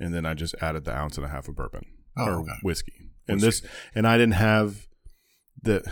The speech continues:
Speaker 1: the bourbon that I had. That's, like, my cocktail bourbon. I had Four Roses, just standard Four Roses.
Speaker 2: Oh, yeah.
Speaker 1: And I
Speaker 2: Okay.
Speaker 1: thought the bite of the rye and the spiciness of the rye would be a little bit better.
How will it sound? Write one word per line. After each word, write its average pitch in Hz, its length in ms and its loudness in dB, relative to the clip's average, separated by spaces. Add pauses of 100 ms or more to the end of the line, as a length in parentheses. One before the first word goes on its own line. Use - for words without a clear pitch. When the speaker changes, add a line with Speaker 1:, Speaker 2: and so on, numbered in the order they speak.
(120)
Speaker 1:
the 110 140 -2
bourbon 123 400 4
that 107 160 2
I 92 140 0
had. 69 580 -6 (640)
That's, 101 180 -2
like, 92 120 -2
my 90 120 -2
cocktail 85 380 0
bourbon. 69 280 -4
I 85 80 -2
had 90 160 -2
Four 95 240 0
Roses, 82 540 -4
just - 240 -10 (120)
standard 82 400 -2
Four 82 220 -4
Roses. 69 460 -8 (180)
Speaker 2:
Oh, 196 100 -8
yeah. 156 260 -10 (100)
Speaker 1:
And 107 100 4
I 104 40 6
Speaker 2:
Okay. 104 100 2
Speaker 1:
thought 113 200 4
the 104 100 4
bite 101 420 2
of 90 260 -4
the 78 400 -6 (480)
rye 90 640 2 (420)
and 90 100 -6
the 90 40 -2
spiciness 90 500 -2
of 82 60 -6
the 80 80 -4
rye 80 180 -2
would 85 140 -2
be 143 80 4
a 147 60 6
little 143 120 6
bit 117 160 4
better. 78 360 -2